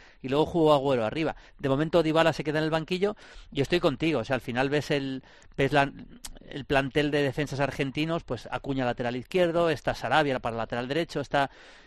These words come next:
eh, Juan Foyt, el joven del Tottenham, está Funes Mori. Otamendi quizá pueda ser el central con más, eh, con más, eh, jerarquía de esta selección, pero desde luego defensivamente es un equipo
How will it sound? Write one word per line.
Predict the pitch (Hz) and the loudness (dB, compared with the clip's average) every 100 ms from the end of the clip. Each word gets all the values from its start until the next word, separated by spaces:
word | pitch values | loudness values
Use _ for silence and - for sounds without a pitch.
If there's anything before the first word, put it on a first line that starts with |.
| - | -4
eh, | 135 | 0
Juan | 127 147 143 | 4 4 4
Foyt, | - 151 143 | 4 2 2
el | 127 | -2
joven | 143 135 | -2 -2
del | 127 120 | -2 0
Tottenham, | 185 185 175 175 175 175 | 0 2 0 0 -2 -4
está | - 143 127 | -4 -2 -2
Funes | - 156 127 | -2 -2 -2
Mori. | 127 190 180 175 190 - - - - _ - - | 4 4 4 0 -6 -16 -20 -20 -20 _ -14 0
Otamendi | 165 160 151 185 226 180 139 | 2 4 4 4 4 2 0
quizá | 143 160 | 2 2
pueda | 156 143 | 4 2
ser | 131 147 | 2 0
el | 143 | 0
central | 143 135 139 | -2 0 0
con | 131 131 | 0 -2
más, | 131 123 - - - | 0 -2 -6 -12 -6
eh, | 127 117 107 | -4 -4 -4
con | 123 | -4
más, | 120 117 - 127 | -2 -4 -6 -6
eh, | 113 110 | -4 -6
jerarquía | - 123 110 - 170 123 | -4 -2 -2 -2 0 0
de | |
esta | 113 120 | -2 -6
selección, | 120 110 165 139 | -6 -2 0 0
pero | 113 | -4
desde | 104 | -6
luego | 104 113 127 - - | -4 0 -2 -2 -10
defensivamente | 120 113 117 - 113 117 113 | -10 -8 -8 -6 -4 -4 -6
es | 120 | -8
un | 117 | -8
equipo | 110 127 131 120 | -6 -4 -2 -2